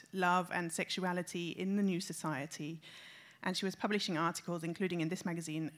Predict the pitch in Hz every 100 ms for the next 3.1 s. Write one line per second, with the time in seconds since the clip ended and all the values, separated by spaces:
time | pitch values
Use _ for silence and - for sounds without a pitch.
0 | - 160 156 - - 247 - - 196 196
1 | - 175 170 202 320 247 - - 185 165
2 | - 175 175 185 175 165 165 160 - 175
3 | 220